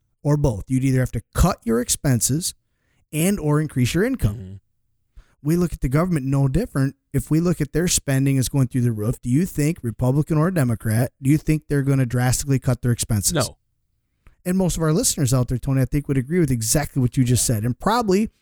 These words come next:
Speaker 1: as confidently as you said that. No. So what are they gonna do? They have to, ultimately, they have to increase taxes. And the current law is actually set to, to expire or reset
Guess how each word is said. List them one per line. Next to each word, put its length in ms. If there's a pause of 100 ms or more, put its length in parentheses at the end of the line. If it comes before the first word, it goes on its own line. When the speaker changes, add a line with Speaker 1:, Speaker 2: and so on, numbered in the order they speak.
(140)
Speaker 1:
as 160
confidently 680
as 160
you 60
said 320
that. 220
No. 460 (420)
So 180
what 220
are 60
they 140
gonna 240
do? 340 (240)
They 180
have 560
to, 300
ultimately, 760
they 120
have 340
to 100
increase 400
taxes. 520 (600)
And 320
the 100
current 320
law 500 (100)
is 140
actually 320
set 360
to, 240 (100)
to 140
expire 680 (340)
or 180
reset 600